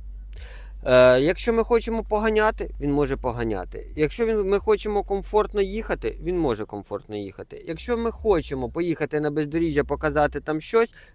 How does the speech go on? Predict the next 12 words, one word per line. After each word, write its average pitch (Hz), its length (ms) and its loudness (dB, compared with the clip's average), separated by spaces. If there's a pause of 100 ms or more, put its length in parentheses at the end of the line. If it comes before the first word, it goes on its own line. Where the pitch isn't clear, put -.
ми 156 140 4
це 131 160 2
робимо. 110 380 -2 (400)
Ми 202 180 6
грузимося 151 760 -2
з 117 40 -6
великою 135 560 0
родиною 127 480 -2
в 113 60 -10
салон, 185 460 0 (180)
їдемо 139 460 2
далеко 117 480 0